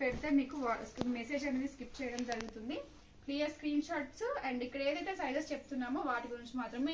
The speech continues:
ఎంక్వైరీ అనేది చేయండి. So, నెక్స్ట్ వచ్చేసి మనకి ఇది shrug మోడల్ లో వస్తుంది. ఇది మనకి అటాచ్ లో ఉంటుందండి. సైజ్ వచ్చేసి ఎక్స్ఎల్ లోనే ఉంది. బ్లూ కలర్ షేడ్ అండి, without lining ఉంటుంది.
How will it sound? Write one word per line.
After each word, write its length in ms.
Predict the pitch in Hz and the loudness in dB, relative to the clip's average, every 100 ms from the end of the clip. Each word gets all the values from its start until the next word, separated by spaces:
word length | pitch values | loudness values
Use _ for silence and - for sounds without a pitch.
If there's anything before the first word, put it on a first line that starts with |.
| 247 | 0
ఎంక్వైరీ 280 | 240 254 240 | -2 -2 -2
అనేది 220 | 233 240 392 | -4 -6 -4
చేయండి. 280 | 214 185 190 - - - - - | -4 -4 -10 -14 -20 -20 -20 -2
So, 100 | 294 302 | 4 4
నెక్స్ట్ 220 | 311 359 | 4 -2
వచ్చేసి 320 | 359 330 320 294 | -6 -4 -2 0
మనకి 200 | 285 285 | 2 2
ఇది 60 | 294 - | -2 0
shrug 200 | 262 247 262 | 0 4 4
మోడల్ 180 | 277 294 | 4 2
లో 40 | 269 | 0
వస్తుంది. 360 | 269 254 254 349 277 | -2 0 0 0 -2
ఇది 100 | 254 | 2
మనకి 220 | 254 269 - 233 | 2 2 -2 0
అటాచ్ 320 | - 262 - 302 | 2 0 0 -4
లో 80 | 294 | -2
ఉంటుందండి. 480 | 247 247 240 233 330 - - - - - | -2 -2 -2 -2 -4 -8 -18 -20 -12 0
సైజ్ 260 | 269 311 339 | 2 2 0
వచ్చేసి 400 | 320 311 359 - 233 | 0 -4 -4 -4 -4
ఎక్స్ఎల్ 340 | - 311 294 285 | -4 -2 0 4
లోనే 200 | 269 262 247 | 4 4 4
ఉంది. 180 | 269 427 254 | 4 2 2
బ్లూ 120 | 277 294 | 2 0
కలర్ 220 | 294 294 294 | 0 0 -2
షేడ్ 200 | 254 247 254 | -2 2 2
అండి, 180 | 262 320 | 2 0
without 320 | 240 - 285 277 | -2 0 0 2
lining 280 | 254 269 262 254 | 2 4 2 0
ఉంటుంది. 340 | 247 262 311 | -2 0 -2